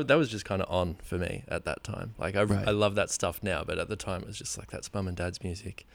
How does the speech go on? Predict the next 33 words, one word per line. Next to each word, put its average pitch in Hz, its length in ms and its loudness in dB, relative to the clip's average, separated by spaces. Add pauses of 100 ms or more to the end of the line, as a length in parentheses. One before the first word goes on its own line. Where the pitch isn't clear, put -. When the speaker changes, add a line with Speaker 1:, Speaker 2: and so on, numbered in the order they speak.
(360)
Speaker 1:
I - 60 0
Speaker 2:
Right. 113 60 8
Speaker 1:
was 123 200 6
much 110 300 4
more 101 220 4
into 95 220 -2
the, 95 120 0
like, 85 380 0 (1400)
nasal 90 800 -2 (520)
Californian 95 800 -4
punk - 340 -6 (640)
Speaker 2:
<laughs> - 260 6
Speaker 1:
stuff. 107 460 2
Speaker 2:
Oh, - 20 -2
right, 98 300 4
right. - 680 4
Speaker 1:
<laughs> - 20 -12
Yeah. 135 420 4
Speaker 2:
Yeah, 82 140 -4
I 92 160 -2
get 90 200 -6
it. 82 160 -6 (600)
Yeah, 113 140 8
like 110 120 8
Speaker 1:
Yeah. 107 100 10
Speaker 2:
the 104 100 4
Rancid, 101 760 2
Blink 101 260 4
one 101 180 2
eighty-two 98 320 2
Speaker 1:
Yeah, 98 260 8
Speaker 2:
kinda 87 180 -2
stuff, 92 40 -4